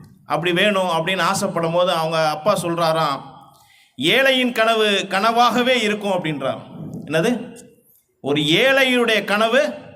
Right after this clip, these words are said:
கனவாகவே இருக்கும். அப்ப அதோட அர்த்தம் என்னன்னா, நாம் கனவு மட்டும்தான் காண முடியும், அதை நம்ம என்ன செய்ய முடியாது, நனவாக்க முடியாது அப்படின்ட்டு அந்த அர்த்தத்துல அந்த ரொனால்டோவுடைய தந்தை கூறும்போது தான் அது தன்னுடைய மனதுல ஒரு ஆழமாக அவர் என்ன செய்றாரு, அதை பதிந்து கொண்டு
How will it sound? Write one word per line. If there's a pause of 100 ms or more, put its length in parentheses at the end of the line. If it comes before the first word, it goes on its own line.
(260)
கனவாகவே
இருக்கும்.
அப்ப
அதோட
அர்த்தம்
என்னன்னா,
நாம்
கனவு
மட்டும்தான்
காண
முடியும்,
அதை
நம்ம
என்ன
செய்ய
முடியாது, (260)
நனவாக்க
முடியாது
அப்படின்ட்டு
அந்த
அர்த்தத்துல
அந்த (560)
ரொனால்டோவுடைய
தந்தை
கூறும்போது
தான் (280)
அது
தன்னுடைய
மனதுல
ஒரு
ஆழமாக
அவர்
என்ன
செய்றாரு,
அதை
பதிந்து
கொண்டு